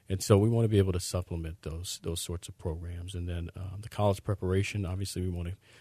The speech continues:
we want to encourage and support and, and really guide, uh, young black men into, uh, preparing for college or higher education. And so those are really the areas that we want to be able to focus on. Um, and, um,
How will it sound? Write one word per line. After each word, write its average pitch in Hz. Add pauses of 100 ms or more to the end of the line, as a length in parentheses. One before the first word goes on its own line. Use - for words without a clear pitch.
(100)
we 95
want 90
to -
encourage 92
and 92
support 92
and, 87
and 87
really 85
guide, 87 (420)
uh, 85 (180)
young 90
black 90
men 87
into, 90
uh, 90
preparing 87
for -
college 87
or 90
higher 85
education. 92 (500)
And 92
so 90
those 123
are 117
really 107
the -
areas 90
that -
we 87
want 85
to 87
be 92
able 85
to 85
focus -
on. 92 (540)
Um, 85
and, 90 (180)
um, 110